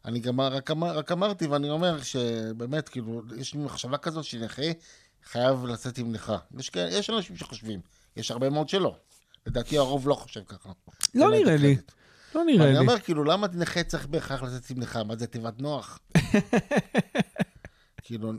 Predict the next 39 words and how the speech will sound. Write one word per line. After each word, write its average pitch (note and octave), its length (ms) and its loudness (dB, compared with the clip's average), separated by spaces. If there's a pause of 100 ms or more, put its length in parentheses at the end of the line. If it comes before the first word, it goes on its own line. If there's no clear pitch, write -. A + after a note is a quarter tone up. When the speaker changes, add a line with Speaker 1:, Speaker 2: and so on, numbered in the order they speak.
Speaker 1:
חירש A#2+ 440 -2
עם C#3 80 -4
חרשה, A#2+ 540 -4
מה A#2 160 -6
אתם D3 200 -8
רוצים? G#3+ 280 -8
Speaker 2:
לא, G#3+ 120 8
זה D#3 120 4
אפילו F#3 260 6
יותר G3 280 4
מסובך E3+ 680 4
נראה C3 300 2
לי. A#2 120 0 (180)
Speaker 1:
כן, G2 300 -10
אז A#2 180 -14
זה, C#3 140 4
Speaker 2:
כאילו, C#3 200 8
Speaker 1:
זה D3 60 4
Speaker 2:
אתה F3+ 140 4
צריך, C#3+ 260 6
אה, F#3+ 360 4 (320)
Speaker 1:
אז B2+ 140 0
אני C3 80 0
אומר F#3+ 160 4
שפאנצ'ים F3 600 0
על C#3 140 2
נכות, D#3+ 340 -4
על B2+ 140 -4
זה, E3 160 -2
באים, C#3+ 340 0
באים C#3+ 180 0
מהמקום D3+ 400 2
האמיתי. A#2+ 400 0 (520)
כל - 140 -2
Speaker 2:
כן. C#3 80 8
Speaker 1:
מי C3+ 60 8
שניסה C#3 300 0
לכתוב C3+ 440 -4
לי, G#2 120 -8